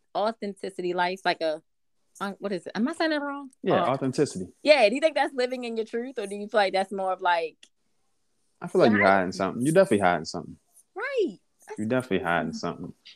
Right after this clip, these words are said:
Speaker 2: And I actually knew somebody like that, you know what I mean? You won't say no names, but I do know somebody like that. And it was just
Speaker 1: Yeah.
Speaker 2: like, it kinda, like, you know,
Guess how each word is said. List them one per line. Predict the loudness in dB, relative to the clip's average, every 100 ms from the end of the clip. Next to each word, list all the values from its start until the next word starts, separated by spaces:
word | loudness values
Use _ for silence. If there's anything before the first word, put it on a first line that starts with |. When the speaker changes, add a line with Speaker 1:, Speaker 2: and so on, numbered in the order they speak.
| _ _
Speaker 2:
And | 4
I | 6 4
actually | 4 2
knew | 4 2
somebody | 0 -2 -4
like | -6 -10
that, | -12 -14
you | -10
know | -8
what | -6
I |
mean? | -8 -10 -10
You |
won't | -10 -2
say | 4
no | 4 6
names, | 6 8 8
but | 6 2
I |
do | 0
know | -4
somebody | -4 -6 -8 -8
like | -12 -12
that. | -14 -14 -20 -2
And | 6
it |
was | 8 8
just | 8
Speaker 1:
Yeah. | 6
Speaker 2:
like, | 6 4 2 0
it | 2
kinda, | 8 8 8 6 2 _ _ _ _ _ _ _ _
like, | -2 4 4 2 -4 _ -4
you | 0
know, | 0 -2